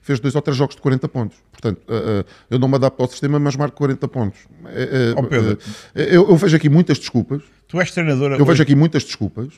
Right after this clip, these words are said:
Speaker 1: Eu vejo aqui muitas desculpas. Vejo aqui, eh, falhas também a nível organizativo. Eh, e vejo aqui desde o início, a partir do momento em que sai o Terry Stotts,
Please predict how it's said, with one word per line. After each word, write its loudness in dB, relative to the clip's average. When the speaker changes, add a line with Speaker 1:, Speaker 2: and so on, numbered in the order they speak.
Speaker 1:
Eu -10
vejo -6
aqui -6
muitas -2
desculpas. -12
Vejo 0
aqui, -2
eh, -8
falhas -4
também -2
a -4
nível 0
organizativo. -4
Eh, -2
e -2
vejo 0
aqui -2
desde -2
o 0
início, -4
a -8
partir -6
do -4
momento 0
em -2
que -6
sai -2
o -12
Terry -4
Stotts, -12